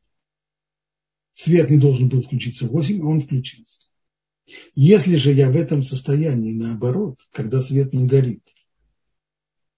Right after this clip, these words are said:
я хочу отдалить, если только возможно, повернуть циферблат в обратную сторону, вовсе не во всех, э,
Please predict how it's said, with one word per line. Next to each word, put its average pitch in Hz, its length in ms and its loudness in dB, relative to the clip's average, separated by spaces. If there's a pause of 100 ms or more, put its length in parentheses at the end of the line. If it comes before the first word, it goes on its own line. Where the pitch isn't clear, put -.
(760)
я 143 320 4
хочу 151 480 0
отдалить, 139 1000 0 (1700)
если 127 180 -16
только 139 260 -2
возможно, 127 600 2
повернуть 123 580 0
циферблат 120 600 -8 (880)
в 113 60 -12
обратную 151 420 2
сторону, 95 420 -8
вовсе 113 320 -4
не 120 80 -2
во 117 120 -4
всех, 123 340 -6 (160)
э, - 20 -16